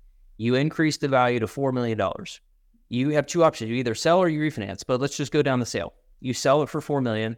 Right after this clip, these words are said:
You pay off the remaining debt of two and a half million. He gets his payout. You send back the five hundred grand to the investor that invested five hundred grand, or two investors. There's a million dollars left over.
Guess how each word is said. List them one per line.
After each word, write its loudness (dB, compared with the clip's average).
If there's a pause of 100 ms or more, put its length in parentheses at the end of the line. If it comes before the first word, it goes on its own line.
(460)
You -2
pay -4
off 2
the 2
remaining 2
debt 2
of -6
two -2
and 2
a 0
half -2
million. -2
He -4
gets 0
his -10
payout. 0 (180)
You -2
send 0
back 0
the 0
five 0
hundred -2
grand 0 (180)
to -4
the 0
investor 0
that 0
invested 0
five 2
hundred 2
grand, -2 (200)
or -2
two 2
investors. -2 (280)
There's 2
a 0
million 2
dollars 2
left -4
over. -6